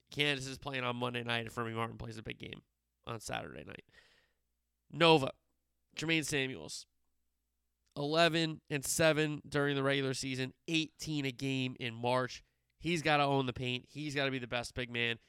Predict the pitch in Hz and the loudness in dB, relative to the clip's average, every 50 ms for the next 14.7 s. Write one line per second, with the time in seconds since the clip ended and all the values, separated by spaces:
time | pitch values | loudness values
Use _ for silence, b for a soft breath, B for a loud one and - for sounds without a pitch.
0 | b b b - 139 139 135 143 139 135 127 131 135 131 135 135 131 127 127 123 | b b b -10 -10 -8 -6 -4 -4 -2 -2 0 2 2 4 4 4 2 2 0
1 | 123 117 - - 127 123 117 - - 131 127 123 123 120 - - 120 120 117 - | 0 -2 -4 -2 -2 -2 -2 -2 -2 0 2 2 2 0 0 0 -2 -2 -2 -2
2 | 123 117 117 120 117 135 160 151 147 156 151 143 139 135 131 127 - - 127 120 | -6 -6 -4 -4 -4 -4 -4 -2 -2 0 0 0 -2 -2 -4 -4 -2 -4 -4 -4
3 | - - 117 120 120 120 - 92 - _ _ - - - _ _ _ _ _ _ | -4 -6 -8 -10 -10 -10 -14 -16 -16 _ _ -20 -20 -20 _ _ _ _ _ _
4 | _ _ _ - - 131 120 117 113 110 - b b b b b b - 139 135 | _ _ _ -6 -2 0 2 2 0 0 -2 b b b b b b -4 -2 -2
5 | 123 - - - - _ - 135 120 - 135 131 123 120 - - - b b b | -2 -2 -4 -6 -8 _ -12 -8 -4 0 2 2 2 0 -4 -8 -12 b b b
6 | b b b b b b _ _ _ _ _ _ - 147 127 - 156 147 135 120 | b b b b b b _ _ _ _ _ _ -4 -4 0 2 4 4 4 2
7 | 101 101 - _ _ _ _ - 151 160 170 175 170 175 170 156 151 165 180 185 | -2 -8 -18 _ _ _ _ -2 2 4 6 6 6 4 2 0 0 2 4 4
8 | 190 185 180 175 165 151 - - 165 160 156 135 147 151 156 156 143 - - - | 4 4 2 0 -2 -2 0 2 2 2 2 2 2 2 2 2 2 -2 -6 -8
9 | 113 101 - - 143 147 151 160 147 135 135 120 - 143 185 208 - - 123 120 | -10 -8 -4 -4 -2 -2 0 -2 -2 -2 -6 -6 -2 0 0 0 0 -2 -6 -6
10 | 120 147 160 165 170 185 185 180 165 143 147 160 160 165 - - 165 160 165 160 | -4 -4 -4 -2 -2 -2 -2 -2 -4 -4 -2 -2 -2 -4 -4 -4 -2 -2 -2 -4
11 | - 147 123 - 202 220 196 123 120 123 135 151 156 156 147 139 - 151 143 131 | -6 -6 -4 -2 0 0 0 -2 -2 -2 0 0 0 0 -2 -4 -4 -2 -2 -2
12 | 123 131 135 139 131 127 139 143 101 123 135 135 131 123 127 131 147 156 151 b | 0 0 0 0 -2 -2 -4 -4 -4 -2 -2 -2 -2 -2 -2 -2 -2 -2 -4 b
13 | b b b b b b b b b _ _ _ _ _ _ _ _ _ - 156 | b b b b b b b b b _ _ _ _ _ _ _ _ _ -6 -4
14 | 175 185 180 175 170 165 175 180 196 208 202 180 143 127 | -2 -2 -2 -2 -2 -2 0 2 2 4 4 2 0 -2